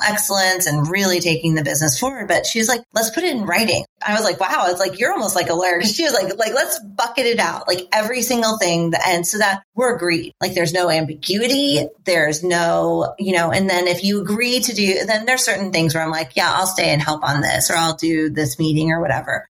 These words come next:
But it was really kind of thought through. And so it's, like, kind of built in guardrails, and they're honestly very respectful of that. And so they'll ask me, like,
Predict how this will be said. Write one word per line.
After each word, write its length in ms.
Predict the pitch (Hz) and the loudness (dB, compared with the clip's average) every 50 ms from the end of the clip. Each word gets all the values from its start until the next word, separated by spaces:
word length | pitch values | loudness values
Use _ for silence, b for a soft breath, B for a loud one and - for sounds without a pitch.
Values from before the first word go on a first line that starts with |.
| _ - | _ -2
But 480 | - 277 262 202 160 147 - - - - _ - | 0 0 2 2 2 0 0 -2 -6 -10 _ -4
it 140 | - 214 214 | -2 0 0
was 180 | 214 208 202 196 | 2 2 0 0
really 340 | 202 214 226 226 226 226 | 0 0 0 0 0 0
kind 180 | 214 214 208 196 | 0 0 0 0
of 160 | 175 165 - | 0 -2 -2
thought 340 | - 165 147 156 - - - | -4 -2 -2 -2 -2 -4 -6
through. 360 | - 180 165 165 180 185 196 | -4 -2 0 0 0 2 2
And 200 | 202 185 175 165 | 2 2 2 0
so 140 | - - 170 - - | -2 -4 -8 -8 -4
it's, 240 | - 185 - - | -2 -2 -2 0
like, 260 | - 156 156 151 - - | 0 0 0 0 -4 -4
kind 240 | - 202 180 165 | -2 0 0 0
of 80 | 151 - | 0 0
built 240 | 175 165 170 - 185 | -2 -2 0 0 0
in 140 | 165 156 143 | 0 0 0
guardrails, 640 | 143 135 135 - 175 190 214 240 247 277 285 277 - | -2 -4 -6 -2 0 0 2 2 0 0 -2 0 0
and 160 | - 190 190 | 0 0 2
they're 320 | 196 202 214 214 214 214 - _ - | 2 2 2 0 -2 -8 -12 _ -4
honestly 460 | 196 214 220 220 226 - - 202 190 | -2 0 0 0 0 0 0 0 0
very 340 | 175 170 170 165 165 160 160 | 0 2 2 2 4 2 2
respectful 580 | 156 156 151 - - 139 127 127 - - 190 196 | 2 0 0 -2 -4 -4 -6 -6 -6 -2 0 2
of 220 | 196 196 196 196 | 2 2 2 2
that. 360 | 208 202 208 220 220 220 - | 0 0 2 0 0 -2 0
And 220 | - 185 180 180 170 | 0 0 0 0 0
so 200 | - 170 165 160 | 0 0 0 2
they'll 200 | 165 160 160 - - | 2 2 0 2 2
ask 300 | 151 151 147 139 - - | 0 0 0 0 -2 0
me, 160 | 160 139 131 135 | 2 2 4 4
like, 180 | 127 160 - | 2 0 -4